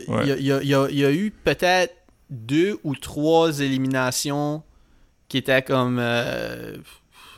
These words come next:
Speaker 2: ben, qui étaient, qui étaient comme dans le contexte de la compétition. Puis
Speaker 1: Ouais, il y a eu Geneviève,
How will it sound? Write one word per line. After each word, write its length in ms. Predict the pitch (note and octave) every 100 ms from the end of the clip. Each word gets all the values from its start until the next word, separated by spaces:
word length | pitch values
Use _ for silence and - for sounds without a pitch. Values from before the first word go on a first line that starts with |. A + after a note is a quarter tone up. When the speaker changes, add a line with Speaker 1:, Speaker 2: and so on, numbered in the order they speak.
| _ B2
Speaker 2:
ben, 100 | A2
qui 120 | A2+
étaient, 240 | A#2+ A2+
qui 100 | A#2
étaient 180 | A#2 A#2
comme 320 | B2 A2 G#2+ -
dans 120 | A#2
le 60 | A2
contexte 460 | A#2+ A2+ C3+ -
de 40 | B2+
la 80 |
compétition. 840 | A2 B2 B2+ A#2 - C3+ B2+ D3+ F3+ - - - _ _
Puis 200 | - C3 -
Speaker 1:
Ouais, 140 | A#2+
il 120 | A2+
y 40 | A2
a 40 |
eu 40 | A#2
Geneviève, 540 | B2+ A2+ A#2 C#3+ E3+